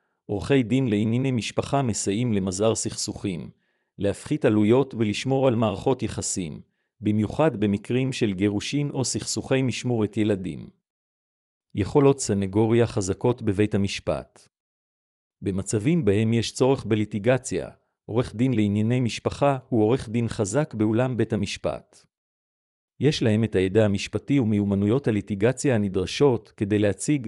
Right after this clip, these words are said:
תיק משכנע בפני שופט. בין אם מדובר בטענה לחלוקת נכסים הוגנת בתיק גירושין ובין אם מדובר בהגנה על טובת הילד במאבק משמורת,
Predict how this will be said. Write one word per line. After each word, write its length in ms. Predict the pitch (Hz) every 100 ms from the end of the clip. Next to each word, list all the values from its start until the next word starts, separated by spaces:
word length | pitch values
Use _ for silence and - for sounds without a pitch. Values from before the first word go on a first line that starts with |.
| -
תיק 240 | 175 175
משכנע 540 | 131 107 104 - 131 151
בפני 420 | 113 - 127 110
שופט. 560 | - 95 85 69 - _ _ _ _ _ _ _ _ _ _ -
בין 240 | 101 165
אם 140 | 127 98
מדובר 400 | 95 98 120 113
בטענה 440 | 98 104 98 123
לחלוקת 580 | 131 - 107 101 139 139
נכסים 460 | 113 - - 139 117
הוגנת 440 | 101 120 135 104
בתיק 360 | 98 - 139 101
גירושין 580 | 107 104 - 131 127 110
ובין 340 | 98 117 135
אם 180 | 123 101
מדובר 400 | 101 101 107 135
בהגנה 520 | 107 101 98 104 123
על 100 | 101
טובת 400 | 92 95 113 113
הילד 380 | 98 110 117 98
במאבק 600 | 95 98 101 98 120 113
משמורת, 640 | 110 - 113 104 64 -